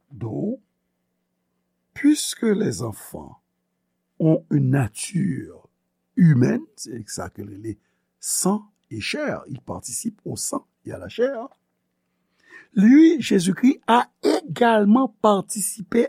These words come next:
à ces choses, au sang et à la chair. Ça veut dire, il a participé à notre nature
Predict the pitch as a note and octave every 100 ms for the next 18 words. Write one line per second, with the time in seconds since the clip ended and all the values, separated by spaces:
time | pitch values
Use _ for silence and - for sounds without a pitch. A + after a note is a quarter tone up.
0 | - D3+ - F3 - B3+ D#4 D#3 - -
1 | _ _ _ F3 F3 - - - C#4 -
2 | _ - D3 C#3+ D3 A3 F3+ C3+ C3+ G3+
3 | - _ _ _ _ B3+ C4 E4+ - C4
4 | B3+ A#3+ A3 G#3+ G#3 - - - B3 B3+
5 | _ _ - G3 F#3+ G3 - F#3 F#3 F#3
6 | - B3+